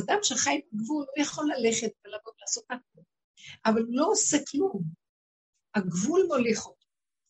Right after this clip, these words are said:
הוא לא זוכר, הדעת נופלת, כמו כל כלי הדעת נופלים. הוא לא זוכר אפילו, איפה הוא נסע, הוא חזר ואיפה הוא בעצם. זה נחמד, מה אכפת לי? מה יש לי לעשות?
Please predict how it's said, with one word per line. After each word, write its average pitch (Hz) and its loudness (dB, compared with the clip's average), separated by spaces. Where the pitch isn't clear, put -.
הוא 233 2
לא 339 4
זוכר, 381 0
הדעת 214 2
נופלת, 196 -8
כמו - -14
כל - -2
כלי 202 2
הדעת 185 -2
נופלים. - -20
הוא 208 2
לא 302 0
זוכר 392 -8
אפילו, 208 -6
איפה 208 -4
הוא 214 2
נסע, 208 0
הוא 220 -4
חזר 226 -6
ואיפה - -4
הוא 180 -8
בעצם. - -14
זה 240 -6
נחמד, 359 -8
מה 285 0
אכפת 214 -2
לי? 208 -14
מה 202 -6
יש - -10
לי - -20
לעשות? - -18